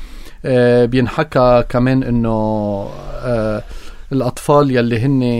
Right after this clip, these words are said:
آه، ال-، الأم إذا تناولت بعض الأدوية المضادات الحيوية خلال فترة الحمل، الحمل،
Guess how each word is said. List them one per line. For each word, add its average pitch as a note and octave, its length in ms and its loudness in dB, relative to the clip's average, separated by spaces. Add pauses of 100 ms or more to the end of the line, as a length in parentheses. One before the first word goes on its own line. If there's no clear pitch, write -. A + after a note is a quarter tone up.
(440)
آه، A2+ 800 -8 (580)
ال-، A#2 340 -6
الأم C3 600 0
إذا A#2+ 460 0
تناولت B2+ 460 0
بعض B2+ 260 2
الأدوية A#2 960 0
المضادات A#2+ 760 -2
الحيوية A#2+ 800 -2
خلال A#2+ 340 0
فترة A#2 420 -4
الحمل، B2+ 460 -2 (340)
الحمل، C3+ 420 0